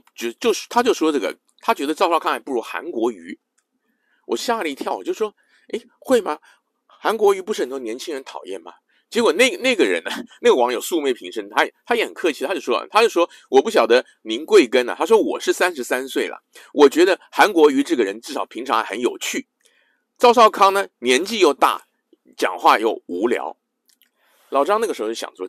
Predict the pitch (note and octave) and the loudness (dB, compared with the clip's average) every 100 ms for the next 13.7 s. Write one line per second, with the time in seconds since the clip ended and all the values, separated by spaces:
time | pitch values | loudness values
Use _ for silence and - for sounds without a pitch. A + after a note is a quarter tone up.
0 | - G3 F#2+ F#2 - A3+ F#3 F#3 - F2 | 4 4 4 -4 -6 -4 0 -2 -2 -6
1 | G2 B2 A2+ A#2+ A2 A#2 G#2+ G#2+ A2 - | -2 -2 -2 -6 -4 -6 -8 -10 -10 -8
2 | B2+ G2+ A#2+ F#2+ F#2 - - F2+ F2 _ | -6 -4 -6 -6 -10 -16 -10 -8 -8 _
3 | - - _ C3 B2+ - _ A2+ A2+ C3+ | -20 -20 _ -4 -2 -6 _ 0 0 -2
4 | - G#3+ G#2 F#2 G2+ D#3+ E3+ D#3 B2 - | -8 -6 -6 -6 -6 -6 -4 -6 -8 -6
5 | B2+ - B2+ F#2 - - - - F2 _ | -6 -2 -2 -2 -4 -4 -16 -18 -20 _
6 | _ - G3 A3 - A3+ G#2+ G#2 B2+ A2+ | _ -4 -2 -2 -2 -2 -2 -2 -2 -2
7 | - - G3 G3+ G#3+ B2+ G2 - - C#3 | -6 -2 -2 -2 0 0 -2 -10 -10 -10
8 | G#2+ A2 F2 F2+ E2+ - - _ _ _ | -10 -10 -12 -14 -16 -16 -20 _ _ _
9 | - _ C#4+ A#3 A3 D3+ C3 C3+ C#3+ F#3 | -20 _ -2 2 0 0 -6 -6 -6 -4
10 | A2+ F#2+ A2+ C3 D3+ - _ C#3 F3+ F3+ | -6 -8 -10 -8 -10 -12 _ 0 2 2
11 | F#3 _ _ C3 F3 B3 D#3 C#3 - F3+ | 0 _ _ -4 -4 -4 -6 -4 -2 -2
12 | E3 C3+ - C#3+ - F2+ G2 - G#2 C#3 | -2 -4 -6 -8 -8 -16 -18 -16 -14 -10
13 | G#2+ D2+ D#2+ F#2 C#3 G#2 G#2 | -12 -10 -12 -10 -8 -6 -6